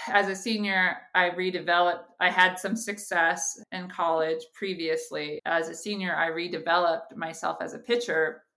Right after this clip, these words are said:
but having that low rise, that opened up my game for me, and I became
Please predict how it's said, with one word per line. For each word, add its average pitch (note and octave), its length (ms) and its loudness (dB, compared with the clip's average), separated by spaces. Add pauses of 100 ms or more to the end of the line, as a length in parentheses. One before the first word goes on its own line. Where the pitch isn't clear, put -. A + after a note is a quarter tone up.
(120)
but D#3+ 300 0 (640)
having G3 340 4
that F3 240 4
low E3+ 160 4
rise, E3+ 460 2 (520)
that E3+ 360 4
opened G3+ 340 4
up F3 160 4
my D3+ 140 -4
game D#3 440 -8 (220)
for E3 120 -8
me, E3 360 -14 (100)
and D#3+ 360 -4
I E3 180 4
became E3 480 -6